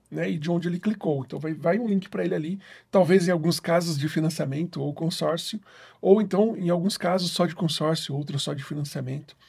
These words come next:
com base, né, no que o nosso cliente tem ali de histórico. Bem, daí nós temos aqui ambos os micro frontends, tá? Com B F Fs. Os dois aqui utilizam, é, um microcomponente aqui de back-end,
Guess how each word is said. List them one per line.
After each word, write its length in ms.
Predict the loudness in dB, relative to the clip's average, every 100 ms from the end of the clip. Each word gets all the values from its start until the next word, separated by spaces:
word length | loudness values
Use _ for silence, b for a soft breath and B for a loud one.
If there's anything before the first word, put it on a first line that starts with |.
| b b _
com 140 | 0
base, 480 | 4 6 4 0 -8 _
né, 300 | -8 -6 -6 B B B
no 120 | -8 -4
que 80 |
o 20 | -2
nosso 260 | -2 -4
cliente 400 | -2 -2 -2 -4
tem 240 | -4 -2 -2
ali 220 | -4 -6
de 320 | -6 -6 -6
histórico. 720 | -8 -6 2 2 2 -4 -20 4
Bem, 200 | 6 6
daí 140 | 4
nós 160 | 2 2
temos 220 | 0 2
aqui 320 | 0 2 0
ambos 380 | 4 4 4 2
os 100 | 2
micro 280 | 0 0 -2
frontends, 760 | 0 -2 0 -2 0 -2 -6 -8
tá? 180 | -10 -10 B B B _
Com 240 | 2 2
B 120 | 6 8
F 340 | 8 6 2 0 0
Fs. 460 | -6 -10 -10 -12 _ _ _ _
Os 140 | -12
dois 300 | -2 0 0
aqui 300 | -4 -6 -8 -8 b b
utilizam, 640 | -20 -12 -8 -6 -4 -4 -6 b b b b
é, 280 | -6 -6 -6 -6
um 80 | -4
microcomponente 880 | -4 -4 -4 -4 -2 0 0 -4
aqui 320 | -8 -6 -8 -8 _
de 120 | -6
back-end, 760 | 0 -2 -2 -4 -4 -6 -10 -18